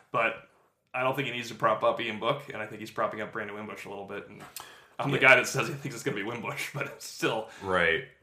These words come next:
Speaker 2: And, I mean, I asked about that, I think, on Monday, about, like, do you see sort of a different Wimbush walking around? He's like, "Yeah, I mean, it's a little more upbeat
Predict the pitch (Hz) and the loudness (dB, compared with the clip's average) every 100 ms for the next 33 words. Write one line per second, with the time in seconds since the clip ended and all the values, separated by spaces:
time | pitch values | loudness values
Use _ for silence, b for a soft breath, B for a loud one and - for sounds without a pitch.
0 | _ _ - 165 151 151 143 143 160 - | _ _ 2 6 6 6 6 8 6 2
1 | - 98 95 92 87 87 92 82 78 107 | 2 2 4 4 4 2 0 0 2 0
2 | 101 78 76 73 71 80 - 73 71 82 | 0 0 -2 -2 -2 -4 -6 -12 -12 -14
3 | 73 - 85 78 - 82 78 73 78 - | -14 -10 -10 -10 -8 -8 -8 -10 -12 -10
4 | 87 82 82 80 - 78 - 78 76 76 | -8 -8 -6 -6 -4 -4 -4 -4 -2 -2
5 | 73 73 71 76 73 120 175 165 151 131 | -4 -6 -8 -8 -6 -4 -4 -4 -2 -2
6 | 110 - 107 113 117 113 113 110 113 117 | -4 -8 -4 -4 -2 0 0 -2 -6 -6
7 | 110 | -8